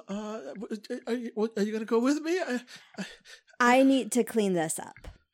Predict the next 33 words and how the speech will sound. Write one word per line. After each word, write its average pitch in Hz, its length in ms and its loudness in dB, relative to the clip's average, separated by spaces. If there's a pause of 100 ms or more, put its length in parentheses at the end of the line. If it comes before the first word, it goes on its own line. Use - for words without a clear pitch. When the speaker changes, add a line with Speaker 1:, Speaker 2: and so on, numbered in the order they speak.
Speaker 1:
Uh, 285 200 -12
okay. 214 240 -6 (1300)
Uh, - 60 -10
okay, 262 280 0
okay, 269 240 -4 (220)
okay. 262 400 0
I'll, 220 200 -2 (380)
and, 202 160 0
and 147 200 -2
then, 131 180 0
then 139 140 2
she - 120 6
just 135 160 -4
kinda, 139 160 2
like, 131 160 2
stumbles 143 720 4
away, 123 520 2
and, 117 380 -8
uh, 127 300 -4
and, 120 340 -6
uh, 117 260 -4 (360)
you'd 147 320 -2
see 151 300 -2
that 117 220 0
Robbie 123 480 -4
notices 123 600 -4
her 113 160 -4
going 117 320 -8
out, 113 160 -8
and 113 180 -12
he's 120 240 -8
just, 123 180 -6
like, 120 320 -8